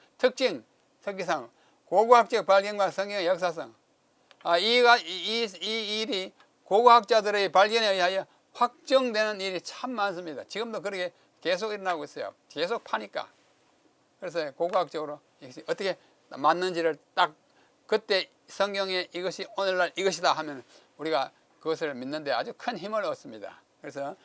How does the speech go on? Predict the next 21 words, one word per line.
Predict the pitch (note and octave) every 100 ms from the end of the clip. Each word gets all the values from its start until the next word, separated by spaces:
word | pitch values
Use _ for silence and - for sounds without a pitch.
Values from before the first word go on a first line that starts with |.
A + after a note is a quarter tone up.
| _ _
고고학적 | D3+ E3+ F3+ E3 D3+
발견과 | E3 D#3+ F3 G3 G3+ - _ _
성경의 | D3+ C#3+ C#3
역사성을, | C#3+ C#3 C3 B2 A2 _ _ -
그 |
다음에 | G3 G#3 F3+
참고문헌, | G#3+ A#3 A3 G#3 F#3 G#3 A#3+ G3 A#2 A2 _ _ _
각 | - G#3
책에 | - A3+ G#3+
아주 | G3 G3
중요한 | C#3 F3 B3 C4+ B3+ A#3+
참고문헌이 | A3+ B3 G#3+ G#3 A3+ G#3
있어요. | F#3 F#3+ C3 G#2
그래서 | E3+ D#3+
여러분들에게 | F3 E3 D#3+
소개해드리고 | C#3 F#3+ E3+ D#3 E3 F3 E3 F3 - _ _ _ _
그 | D#3
책의 | - - D#3 E3 F3
특징들을 | - F#3+ G3 E3+ E3+
여러분에게 | D#3+ D3+ D3
소개해드리겠습니다. | - D3+ B2 A#2+ G#2+